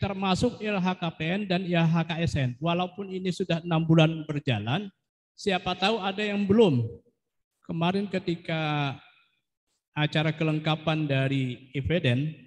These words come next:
dari pembangunan zona integritas di enam area pengungkit, salah satu di antaranya adalah kelengkapan L H K P N dan L H P, eh, L H K S N,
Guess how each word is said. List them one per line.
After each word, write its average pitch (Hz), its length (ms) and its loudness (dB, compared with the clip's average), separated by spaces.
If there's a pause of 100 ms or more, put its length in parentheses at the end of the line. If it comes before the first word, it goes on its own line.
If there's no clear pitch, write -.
(280)
dari 131 640 4
pembangunan 135 400 0
zona 151 240 2
integritas 131 800 -2
di 131 240 -2
enam 135 240 0
area 127 320 -2
pengungkit, 139 640 -4
salah 143 240 -8
satu 139 320 -2
di 135 80 0
antaranya 135 560 2
adalah 131 240 0
kelengkapan 127 640 -4
L 127 80 -2
H 123 160 -2
K - 80 -8
P - 160 -12
N 139 160 -2
dan 120 140 0 (260)
L 120 160 0
H 123 160 -2
P, 120 160 -6
eh, - 720 0 (160)
L 135 80 4
H 131 160 4
K - 20 2 (140)
S 120 160 -2
N, 202 160 2